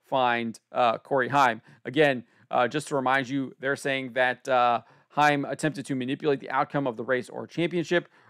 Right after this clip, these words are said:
uh, wrecking or spinning another vehicle, whether or not that vehicle is removed from competition as a result, and then any actions deemed to compromise the safety of an event. I think Hocevar, um, s-,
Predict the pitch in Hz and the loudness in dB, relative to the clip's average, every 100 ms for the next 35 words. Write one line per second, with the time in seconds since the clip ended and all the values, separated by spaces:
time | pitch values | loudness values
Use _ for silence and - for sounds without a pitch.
0 | - 123 117 117 110 151 156 143 120 165 | -2 2 4 2 4 2 2 -4 -4 -4
1 | 151 139 143 127 147 156 131 139 143 139 | -2 0 -2 0 0 0 4 4 4 2
2 | 131 135 135 123 135 139 143 131 107 117 | 2 2 0 -2 -2 -4 -2 -4 -6 -6
3 | 135 143 123 120 131 113 127 131 117 107 | -6 -6 -8 -6 -6 -6 -14 -10 -12 -12
4 | 110 196 220 - _ _ _ _ 127 139 | -2 4 4 2 _ _ _ _ -2 0
5 | 135 143 156 139 143 143 139 107 139 131 | 0 -2 -2 0 -2 -2 -8 -6 -6 -6
6 | 127 131 127 131 127 113 113 - 127 - | -8 -4 -2 -2 -4 -4 -10 -8 -8 -8
7 | 127 120 113 113 196 160 - _ _ - | -10 -10 -10 0 4 4 0 _ _ 4
8 | 160 147 165 147 147 185 170 156 156 151 | 4 4 -2 0 2 2 4 4 6 6
9 | - 143 143 135 127 127 - _ _ _ | 2 -2 -2 -2 -4 -8 -14 _ _ _
10 | _ - | _ -20